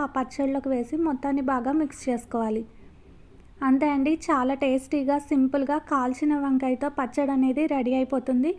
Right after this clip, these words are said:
ఈ వీడియో నచ్చితే తప్పకుండా ఒక లైక్ చేసి మీ ఫ్రెండ్స్కి, రిలేటివ్స్కి షేర్ చేయండి. ఇలాంటి మరిన్ని టేస్టీ రెసిపీస్ కోసం తెలుగు హోమ్ ఫుడ్ ఛానల్ని సబ్స్క్రైబ్ చేసుకొని పక్కనే ఉన్న బెల్ ఐకాన్ని ట్యాప్ చేసి all అనే ఆప్షన్ని సెలెక్ట్ చేయండి. అలానే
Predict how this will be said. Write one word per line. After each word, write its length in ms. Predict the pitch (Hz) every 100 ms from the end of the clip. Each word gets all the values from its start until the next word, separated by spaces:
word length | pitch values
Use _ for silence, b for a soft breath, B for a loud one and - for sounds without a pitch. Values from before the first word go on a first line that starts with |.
| B B -
ఈ 40 | 262
వీడియో 240 | 269 311 311
నచ్చితే 320 | 285 311 302 294
తప్పకుండా 420 | 269 269 294 294 285
ఒక 140 | 277 262
లైక్ 200 | 247 247 -
చేసి 220 | 285 320 320
మీ 60 | 285
ఫ్రెండ్స్కి, 440 | 285 262 262 - 302
రిలేటివ్స్కి 540 | 294 277 277 269 269 285 269
షేర్ 240 | 254 254 294
చేయండి. 360 | 269 247 285 370 B B 269
ఇలాంటి 340 | 277 277 302 311
మరిన్ని 320 | 294 285 302 294
టేస్టీ 340 | 277 277 320 302
రెసిపీస్ 360 | 277 269 277 269 269
కోసం 280 | 262 311 330
తెలుగు 260 | 302 262 302 294
హోమ్ 140 | 277
ఫుడ్ 140 | 269 262
ఛానల్ని 380 | 269 262 254 262 269
సబ్స్క్రైబ్ 440 | 254 - 285 285 -
చేసుకొని 380 | 277 - 269 349 370 B B -
పక్కనే 260 | 277 302 339
ఉన్న 120 | 330 311
బెల్ 180 | 285 277
ఐకాన్ని 260 | 285 285 285 277
ట్యాప్ 220 | 262 -
చేసి 240 | 269 262 320 285
all 160 | 262
అనే 140 | 269 277 262
ఆప్షన్ని 340 | - 262 320 330
సెలెక్ట్ 280 | 294 247 -
చేయండి. 340 | 226 226 220 233 B B B - 277
అలానే 260 | 277 294